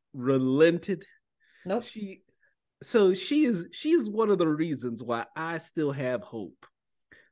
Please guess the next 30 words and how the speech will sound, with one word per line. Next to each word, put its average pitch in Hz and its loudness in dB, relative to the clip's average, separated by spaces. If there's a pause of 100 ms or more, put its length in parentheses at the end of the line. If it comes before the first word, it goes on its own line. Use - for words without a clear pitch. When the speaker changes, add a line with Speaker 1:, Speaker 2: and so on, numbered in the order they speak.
Speaker 1:
that 117 -4
that 151 -2
shit 143 -8
stain 104 -6 (240)
will 160 -4
see 214 -4
some 208 -4
modicum 151 -6 (300)
of 110 -12
justice. 117 -8 (640)
Because 156 2
Speaker 2:
Shit 208 2
stain. 202 2
Speaker 1:
as 190 6
Speaker 2:
That's 269 -2
a, 277 4
that's 254 6
such - 6
a 269 6
Speaker 1:
someone 208 2
Speaker 2:
good 180 -2
one. 190 -2
Speaker 1:
<laughs> - -14
as 208 4
someone 208 -2 (600)
who's 180 -6
raised 147 2
by 123 0
Black 113 -4
women, 80 -10